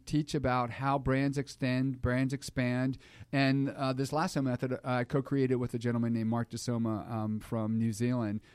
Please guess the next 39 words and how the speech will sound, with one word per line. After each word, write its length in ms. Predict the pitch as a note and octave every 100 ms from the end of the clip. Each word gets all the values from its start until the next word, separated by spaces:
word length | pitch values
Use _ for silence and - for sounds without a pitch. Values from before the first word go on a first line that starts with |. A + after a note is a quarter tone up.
| -
who's 220 | C3+ A#2
a 40 | A2+
brand 320 | A#2+ A#2 A2+
strategist. 640 | - A2+ A#2 A2 G#2 - - - A#2 -
And 340 | C#3+ C#3 C3+ - -
I 280 | D3 F3 F3
think 500 | - D3+ C#3+ C3 -
it's 300 | C3 B2 -
going 360 | B2+ B2 B2 A#2+
to 100 | A#2
be 240 | A#2+ A#2+
a 100 | A#2
ton 280 | - - C#3+
of 80 | B2+
fun. 360 | A#2 A2 A#2 - - - -
On 160 | E3 D#3
top 260 | G3 G3+ G#3
of 80 | D#3+
that, 260 | C#3+ C#3 -
um, 300 | C3+ B2+ B2
under 260 | D3 C#3 C3
pete 260 | A#2+ C#3+ -
canalicchio 540 | C#3 B2+ B2+ C3 A#2+
dot 220 | A#2+ A2
com, 420 | - D3 B2+ A#2 -
I'm 220 | B2+ B2+
creating 520 | - C#3 C3 B2+ A#2
what 260 | A2+ A#2+ A2+
I 140 | A#2
call 340 | - A#2 G#2+ G#2+
an 120 | G2
Lasso 380 | A2+ B2+ A#2+ G#2
Academy, 640 | - E3 D#3 B2 B2 C#3 - - - D#3
and 220 | C#3 C3+
that 240 | D3+ E3+ D#3+
will 260 | D3+ C#3
enable 380 | C3+ C#3+ C3+ B2+
folks 380 | - C#3+ C3+ -
who 260 | C#3 B2+